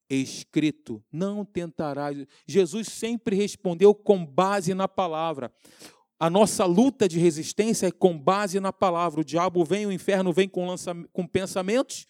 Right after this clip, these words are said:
Nós vamos resistir com base no que está escrito, com base na palavra. É dessa forma que resistimos. Não é, <coughs> não é se esforçando para isso, é você usar as nossas armas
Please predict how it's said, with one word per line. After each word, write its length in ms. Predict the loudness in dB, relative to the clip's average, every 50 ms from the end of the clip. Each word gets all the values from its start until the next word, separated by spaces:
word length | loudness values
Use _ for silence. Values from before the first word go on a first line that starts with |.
| _ _ _ -20 -20 -20 -20 _ 2
Nós 200 | 4 6 6 6
vamos 240 | 4 0 -2 -4 -4
resistir 640 | -4 -4 -4 -4 -6 -8 -10 -8 -4 -2 -2 -2 -2
com 280 | _ -2 -2 -2 -2 -4
base 500 | -4 -2 0 0 0 0 -2 -2 -2 -2
no 120 | -2 -2
que 100 | -2 -4
está 220 | -4 -4 -2 -2 -4
escrito, 420 | -4 -4 -6 -4 -4 -4 -4 -4
com 180 | -6 -8 -8 -4
base 380 | -2 -2 -2 0 -2 -4 -6
na 120 | -6 -6 -4
palavra. 460 | -2 -2 -2 -2 -2 -4 -4 -4 -4
É 20 |
dessa 260 | -4 -4 -4 -6 -8
forma 360 | -8 -6 -4 -4 -4 -4 -4 -8
que 120 | -6 -6
resistimos. 720 | -6 -6 -6 -6 -10 -12 -10 -10 -10 -10 -12 -14 -20 -20 _ _ _ _ _ _ _ _ _ _ _ _ _ _ -20 -20 _
Não 140 | -6 -4 -2
é, 140 | -2 -4 -4 -8 _ _ -20 _ -4
<coughs> 1200 | -2 -2 -2 -2 -4 -10 -14 _ -10 -10 -8 -10 -14 -14 _ _ -20 _ _ _ _ _ _ _ -12
não 120 | -8 -8
é 40 | -8
se 140 | -8 -8 -10
esforçando 580 | -12 -8 -6 -6 -6 -4 -4 -4 -4 -2 -2 -2
para 200 | -2 -2 -2 -2
isso, 220 | -4 -6 -6 -6
é 20 |
você 280 | -4 -4 -4 -2 -2 0
usar 560 | 2 2 2 2 2 0 2 2 0 -2 -6 _ _ _ _ _ _ _ _ -4
as 240 | -4 -2 -2 -2 -2
nossas 600 | 2 2 2 2 0 -2 -4 -4 -4 -6 -10 -16 -10 _ 0
armas 540 | 0 0 0 -2 -2 -2 -2 -2 -4 -6